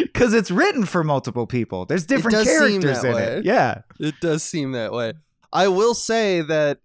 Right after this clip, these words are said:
Speaker 2: uh, there's, like, an insinuation that I think that the movie makes that isn't as apparent, uh, th-, in, like, previous viewings that I was like, "Huh," which is when the Phantom finishes the cantata,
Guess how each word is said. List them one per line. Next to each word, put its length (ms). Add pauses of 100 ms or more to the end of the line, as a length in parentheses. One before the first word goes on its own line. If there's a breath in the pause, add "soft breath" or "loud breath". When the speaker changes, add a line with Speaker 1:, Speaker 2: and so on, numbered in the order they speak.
Speaker 2:
uh, 240
there's, 400
like, 320
an 140
insinuation 840
that 120
I 100
think 260
that 180
the 220
movie 400
makes 320
that 160
isn't 260
as 180
apparent, 760 (560)
uh, 560 (160)
th-, 160
in, 320
like, 280
previous 400
viewings 580
that 100
I 80
was 180
like, 200
"Huh," 360 (340)
which 220
is 160
when 140
the 40
Phantom 720 (300)
finishes 600
the 100
cantata, 720